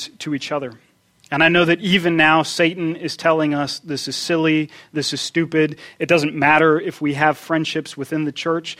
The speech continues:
but he's a liar and he seeks to isolate and shame and destroy.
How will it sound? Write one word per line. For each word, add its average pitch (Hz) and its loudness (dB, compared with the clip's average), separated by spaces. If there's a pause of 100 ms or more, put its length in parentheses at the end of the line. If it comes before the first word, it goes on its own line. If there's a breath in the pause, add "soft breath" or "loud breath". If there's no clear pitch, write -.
(220 loud breath)
but 151 0
he's 165 0
a 160 4
liar 170 2
and 147 -6
he 156 -6
seeks - -8
to 151 -12
isolate 165 -2
and 147 -6
shame 160 0
and 139 -8
destroy. 127 -8